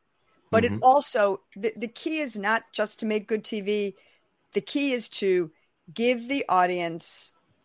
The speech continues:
Speaker 1: insight when we're doing profiles, insight into these players or coaches
Speaker 2: Right.
Speaker 1: that they would not get otherwise.
Speaker 2: Yep.
Speaker 1: It's just that simple. But I think that, I think that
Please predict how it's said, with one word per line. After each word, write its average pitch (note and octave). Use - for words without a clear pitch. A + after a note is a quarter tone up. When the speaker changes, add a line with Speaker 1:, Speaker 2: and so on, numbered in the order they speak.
Speaker 1:
insight F#3+
when F#3+
we're F#3+
doing F#3+
profiles, E3+
insight G#3+
into F#3
these E3+
players F3
or E3
coaches E3
Speaker 2:
Right. D#3+
Speaker 1:
that G3+
they G#3
would F#3+
not F3
get E3+
otherwise. -
Speaker 2:
Yep. -
Speaker 1:
It's -
just -
that E3
simple. -
But E4+
I E4+
think F4
that, C#4+
I A3+
think B3+
that A#3+